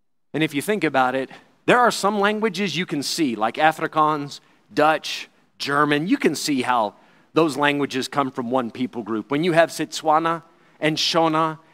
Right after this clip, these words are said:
and, and, uh, Swahili and Chichewa, I can hear a little bit of Setswana. I can hear a lot of Shona, actually. I can hear Chichewa and Chibemba. I can hear the connection.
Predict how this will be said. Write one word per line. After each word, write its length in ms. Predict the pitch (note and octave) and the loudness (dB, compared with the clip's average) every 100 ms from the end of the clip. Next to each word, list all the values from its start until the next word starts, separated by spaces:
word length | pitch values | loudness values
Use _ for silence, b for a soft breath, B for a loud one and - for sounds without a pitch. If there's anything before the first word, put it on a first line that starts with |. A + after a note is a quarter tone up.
| b - | b 0
and, 400 | D#3 D#3 D3+ C3 | 0 0 -2 -4
and, 260 | C#3 C#3 C#3 | -4 -2 0
uh, 120 | C3+ | -2
Swahili 800 | - E3+ D#3+ D3 F#3 E3+ E3 E3 | 0 0 -2 -2 0 0 0 0
and 160 | - D#3+ | -2 -4
Chichewa, 500 | F3 F3 - E3 D#3 | -4 -6 -2 -2 0
I 140 | C4+ | 0
can 220 | F#4 A#3+ D3+ | 0 -2 -2
hear 480 | E3 A3+ C#3+ G#2+ - | -2 0 0 0 -2
a 80 | |
little 240 | C#3+ E3+ F#3 | 0 4 4
bit 160 | C3+ | 2
of 80 | B2+ | -2
Setswana. 540 | - C3 - A3 - - _ _ _ _ _ | -4 -6 -4 -8 -8 -20 _ _ _ _ _
I 80 | - | -4
can 160 | A#2 G#3+ | 0 0
hear 220 | D#3 A#3 | 2 4
a 100 | D3 | 4
lot 380 | A2 A#2+ F3+ F3 | 0 2 2 2
of 80 | - | -2
Shona, 420 | - C#3 A2 F#2+ | -4 -4 -6 -6
actually. 440 | G#2+ G2+ - F2+ E2+ | -8 -8 -10 -10 -4
I 140 | E3 | -4
can 160 | F#3 E3 | -2 -4
hear 240 | G3 A#3 | -2 -2
Chichewa 480 | - D3+ E3 D3+ C#3 | -6 -4 0 2 2
and 100 | C3 | 0
Chibemba. 360 | C#3 C3 C#3 - | -4 -2 0 0
I 100 | A#3+ | 0
can 160 | G#3+ | -2
hear 240 | D#3+ A3+ A3 | -2 -2 -2
the 100 | F3 | -2
connection. 540 | D3+ D3+ E3+ - | 0 0 -2 -6